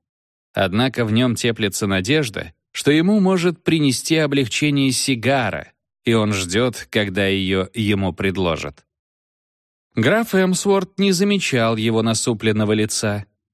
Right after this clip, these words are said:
Собственно говоря, он практически не видел Мактодда, начиная с минуты своего прибытия в клуб, когда некто, судя по голосу, старший швейцар, сообщил ему, что его ждёт джентльмен,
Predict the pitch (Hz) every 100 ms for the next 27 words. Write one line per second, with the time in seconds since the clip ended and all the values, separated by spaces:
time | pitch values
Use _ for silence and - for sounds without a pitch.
0 | _ - 127 110 - - 110 101 95 98
1 | 95 139 147 - _ - 120 113 120 113
2 | - 151 147 - 143 135 127 170 143 135
3 | 123 113 - 156 135 120 123 120 - 117
4 | 131 123 - 117 113 127 127 113 113 107
5 | 107 123 123 104 120 113 123 113 - 156
6 | 160 113 - _ _ - 104 98 98 156
7 | 185 - 80 69 _ - 139 107 95 98
8 | 95 120 110 - 110 - - - 127 -
9 | - 92 - 120 - 196 180 - _ _
10 | - 147 160 - 214 208 202 196 180 -
11 | 185 165 - 156 165 196 175 127 165 120
12 | 131 120 113 98 87 147 202